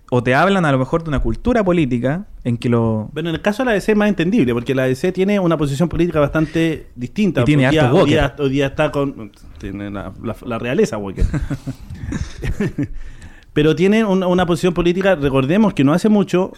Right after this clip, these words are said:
Speaker 2: la Democracia Cristiana lleva a votación su posición política frente a este nuevo escenario de que, eh, se repetía el plato Sebastián Piñera y la derecha volvió al,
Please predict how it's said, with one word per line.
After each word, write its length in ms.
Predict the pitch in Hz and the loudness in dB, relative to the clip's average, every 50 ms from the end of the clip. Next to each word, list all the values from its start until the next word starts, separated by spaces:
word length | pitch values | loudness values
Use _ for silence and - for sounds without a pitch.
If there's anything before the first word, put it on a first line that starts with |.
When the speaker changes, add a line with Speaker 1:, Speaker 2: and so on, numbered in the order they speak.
| - - - - _ _ - - - - - | -20 -20 -20 -20 _ _ -20 -20 -20 -16 -10
Speaker 2:
la 260 | - 117 120 120 120 120 | -4 0 0 2 2 2
Democracia 400 | 120 120 120 135 147 - 180 160 | 2 2 0 0 -2 -2 -2 -2
Cristiana 440 | 147 139 - - 165 151 151 151 | -2 -4 -2 0 0 2 2 2
lleva 200 | 147 139 143 143 | 2 2 2 2
a 40 | 135 | 2
votación 360 | 131 127 117 110 - - 151 | 2 0 -2 -4 -4 -4 -6
su 300 | 139 - - - 156 156 | -6 -6 -6 -4 -4 -4
posición 360 | 143 143 131 - 117 - 127 113 | -2 -4 -4 -4 -4 -6 -4 -4
política 540 | - 113 117 131 131 156 143 156 156 160 | -2 -2 -2 -2 -2 -2 -2 0 0 0
frente 320 | 156 - 135 120 - 135 131 | 0 0 -2 -2 0 0 0
a 60 | 127 | 0
este 180 | 123 - - 123 | 0 0 0 0
nuevo 200 | 127 127 127 123 | 2 2 0 0
escenario 520 | 113 123 113 120 123 127 135 147 151 123 | 0 0 -2 0 0 0 0 0 -2 -2
de 180 | 92 113 117 104 | -2 -4 -4 -2
que, 320 | - 127 131 131 127 - - | -2 -2 -2 -4 -6 -10 -10
eh, 160 | - 98 98 | -8 -8 -8
se 160 | 90 - 110 104 | -6 -4 -4 -4
repetía 260 | 101 101 - - 113 | -4 -4 -2 -2 -2
el 80 | 110 | -2
plato 400 | 104 117 113 110 117 117 117 - - - | -2 -2 -2 0 0 -2 -2 -4 -8 -12
Sebastián 300 | - - 95 113 107 92 | -10 -8 -6 -4 -4 -4
Piñera 320 | - 117 123 135 147 165 | -2 0 0 2 2 2
y 40 | 160 | 2
la 100 | 131 104 | 2 2
derecha 260 | 107 117 123 - 127 | 2 2 0 0 0
volvió 240 | 110 110 113 127 131 | 0 0 2 0 0
al, 180 | 135 131 - | 0 -2 -4